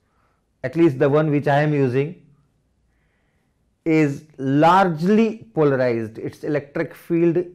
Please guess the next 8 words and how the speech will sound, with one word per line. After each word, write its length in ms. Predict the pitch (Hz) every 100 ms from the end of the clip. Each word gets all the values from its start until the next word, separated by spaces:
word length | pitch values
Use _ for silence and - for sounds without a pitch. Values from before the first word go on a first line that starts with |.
| -
has 380 | - 143 143 139
a 100 | 135
specific 760 | 117 - 127 143 127 143 143 - 113
direction. 540 | 117 113 110 - - - _ _ _ _ _ _ _ _ _ _ _ _ _ _ _ _ _ _ _ _ _ _ _ _ _ _ _ _ _ _ _ _ _ _ _ _
And 180 | - 120
in 220 | 143 156
this 180 | 180 196
orientation, 800 | 170 151 147 143 139 151 185 269